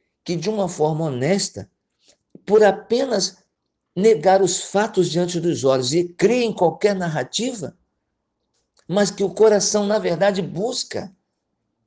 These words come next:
a justiça e a verdade, se deixa levar por essa narrativa. Então, o Senhor, ele faz uma advertência.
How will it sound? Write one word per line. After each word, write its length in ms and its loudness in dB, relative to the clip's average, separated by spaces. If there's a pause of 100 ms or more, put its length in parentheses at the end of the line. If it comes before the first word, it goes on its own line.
a 140 -4
justiça 720 0
e 80 4
a 80 4
verdade, 760 -4 (300)
se 160 -2
deixa 340 0
levar 560 4
por 160 2
essa 240 0
narrativa. 760 -6 (1700)
Então, 380 2
o 60 0
Senhor, 340 0
ele 100 2
faz 200 0
uma 60 -2
advertência. 800 -6